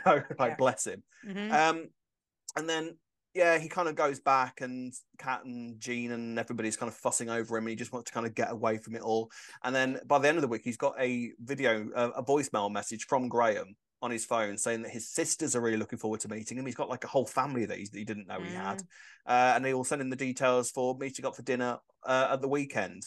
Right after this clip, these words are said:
Speaker 1: And it's kind of, and then he just sort of breaks down, dissolves into tears. I was so nearly there as well. <laughs> I was nearly crying watching him.
Speaker 2: What's
Speaker 1: Like,
Speaker 2: up with you, Rob?
Speaker 1: I know.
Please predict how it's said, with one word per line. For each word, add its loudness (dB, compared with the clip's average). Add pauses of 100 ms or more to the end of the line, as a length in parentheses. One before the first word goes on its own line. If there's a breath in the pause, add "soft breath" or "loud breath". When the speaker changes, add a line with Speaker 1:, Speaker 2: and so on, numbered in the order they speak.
Speaker 1:
And -6
it's -4
kind -4
of, -4
and -2
then 0
he -4
just -6
sort -2
of -14
breaks -2
down, 2
dissolves 0
into -6
tears. -2
I -4
was -4
so 2
nearly -2
there 4
as -8
well. 0
<laughs> -14
I 4
was 2
nearly -2
crying 0
watching -6
him. -10 (200 loud breath)
Speaker 2:
What's 4 (100)
Speaker 1:
Like, 6
Speaker 2:
up 0
with 2
you, 6
Rob? 6
Speaker 1:
I 8
know. 8